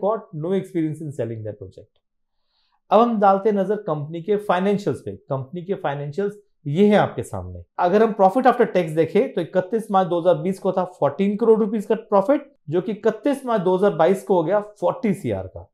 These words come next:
अगर हम रिजर्व्स and सरप्लस पे नजर डालें तो वन फ़ोर्टी वन करोड़ के रिजर्व्स and सरप्लस थे,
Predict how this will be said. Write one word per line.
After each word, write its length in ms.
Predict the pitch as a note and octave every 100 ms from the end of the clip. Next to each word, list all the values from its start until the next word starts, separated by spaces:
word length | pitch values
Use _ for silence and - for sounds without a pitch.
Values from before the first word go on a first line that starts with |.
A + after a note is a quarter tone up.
| _ _ _ B2+
अगर 180 | B2 D#3
हम 140 | C#3+
रिजर्व्स 340 | B2+ E3 G#3
and 120 | A3+ G3+
सरप्लस 300 | G3 G#3 G#3
पे 80 | G3+
नजर 220 | F#3 G3
डालें 300 | F#3 G3 A#3
तो 380 | - _ - C3+
वन 220 | D3 E3
फ़ोर्टी 280 | E3+ D#3+ -
वन 180 | E3+ F#3+
करोड़ 200 | F#3 F3+
के 100 | F#3+
रिजर्व्स 320 | E3 E3 E3
and 80 | F#3
सरप्लस 340 | F3 D#3+ F3+ F3+
थे, 120 | G#3+